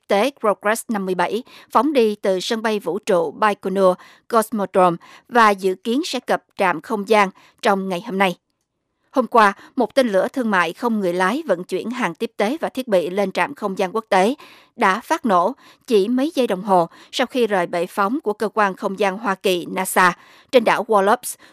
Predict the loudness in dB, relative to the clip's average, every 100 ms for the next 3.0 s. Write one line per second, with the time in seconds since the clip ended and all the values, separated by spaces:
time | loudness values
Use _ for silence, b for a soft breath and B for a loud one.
0 | -4 -2 0 0 0 -6 -4 0 2 2
1 | b b b 0 0 0 -2 -2 -2 -4
2 | -4 -4 -4 -4 -4 -4 -6 2 4 4